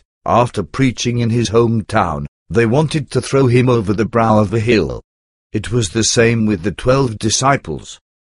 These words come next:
They had no persecution before the day of Pentecost, but after they were filled with the Spirit, they were soon in prison. The devil and the priests of religion will always get stirred when a man is filled with the Spirit and does things in the power of the Spirit.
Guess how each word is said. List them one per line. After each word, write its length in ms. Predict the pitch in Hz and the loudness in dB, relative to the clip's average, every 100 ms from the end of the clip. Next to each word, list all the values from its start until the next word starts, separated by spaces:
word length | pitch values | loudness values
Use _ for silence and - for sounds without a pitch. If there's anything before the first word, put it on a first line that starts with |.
| _ | _
They 180 | 98 101 | 0 2
had 240 | 101 123 | 2 0
no 220 | 120 139 117 | 0 0 0
persecution 880 | 135 127 - - 131 123 - 123 107 | 0 0 -2 -2 0 0 -2 -4 -2
before 380 | 107 120 120 | -2 2 2
the 100 | 107 | 2
day 300 | 90 113 110 | 0 2 4
of 180 | 107 - | 2 0
Pentecost, 840 | 120 127 104 92 87 62 - - - _ _ _ _ _ 110 | -2 -2 -2 -6 -4 -4 -6 -10 -16 _ _ _ _ _ -6
but 140 | 98 | 0
after 320 | 95 95 - | 0 0 0
they 160 | 131 139 | 2 2
were 180 | 127 127 | 2 0
filled 440 | - 143 143 110 | 0 0 0 0
with 180 | 131 117 | -2 0
the 120 | 143 | -2
Spirit, 640 | - - 143 135 160 - - _ - | -4 0 0 2 0 -4 -20 _ -2
they 160 | 113 | 0
were 140 | 117 113 | 2 2
soon 200 | 113 110 | 0 0
in 220 | 110 82 | 0 -2
prison. 480 | - 135 85 60 50 _ _ _ _ - | -2 -2 -2 -8 -10 _ _ _ _ -6
The 160 | 92 90 | -2 2
devil 340 | 104 107 113 | 0 0 0
and 140 | 107 | 0
the 80 | 107 | 0
priests 500 | - 120 107 - - | 0 -2 -2 -6 -6
of 140 | 104 113 | -4 0
religion 420 | 107 110 110 101 | 0 0 0 0
will 160 | 104 | 2
always 340 | 110 127 127 95 | 2 4 2 2
get 240 | 123 - | 0 0
stirred 460 | - - 120 117 87 | -4 0 2 2 0
when 200 | 87 101 | -2 0
a 60 | |
man 320 | 98 104 104 101 | 2 0 0 0
is 160 | 101 | -2
filled 380 | - 139 139 113 | 0 2 2 0
with 180 | 107 104 | -2 -2
the 120 | 117 | -4
Spirit 480 | - 127 127 131 - | -4 0 2 0 -2
and 260 | 127 131 | -4 -2
does 300 | 110 151 139 | 2 2 0
things 380 | - 120 110 92 | -2 -2 -2 0
in 100 | 107 | 0
the 100 | 120 | 0
power 480 | - 120 113 110 107 | 2 2 2 2 2
of 160 | 107 87 | 0 0
the 100 | 107 | -2
Spirit. 540 | - 110 80 64 | 0 0 0 -4